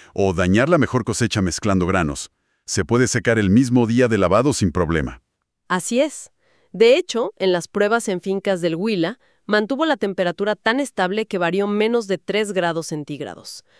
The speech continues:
Speaker 2: algo imposible con métodos tradicionales.
Speaker 1: Es un salvavidas absoluto para la rentabilidad de las fincas. Por eso, de verdad, hago un llamado muy contundente a buscar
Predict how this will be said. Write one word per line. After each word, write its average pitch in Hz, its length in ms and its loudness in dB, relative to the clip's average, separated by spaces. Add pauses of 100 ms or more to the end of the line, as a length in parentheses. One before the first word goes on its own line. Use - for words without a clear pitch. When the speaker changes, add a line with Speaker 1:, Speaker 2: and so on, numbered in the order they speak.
(200)
Speaker 2:
algo 208 480 4
imposible 214 800 -2
con 180 180 0
métodos 165 420 -2
tradicionales. 127 920 -10 (120)
Speaker 1:
Es 147 200 2
un 226 100 6
salvavidas 117 720 4
absoluto 92 760 2
para 90 180 2
la 85 120 2
rentabilidad 82 640 0
de 82 80 0
las 73 160 -2
fincas. - 460 -4 (500)
Por 95 140 2
eso, 120 280 2
de 95 140 0
verdad, 92 360 4 (280)
hago 117 220 2
un 139 100 4
llamado 117 340 4
muy 123 380 6
contundente 113 640 2
a 113 60 6
buscar 104 420 -2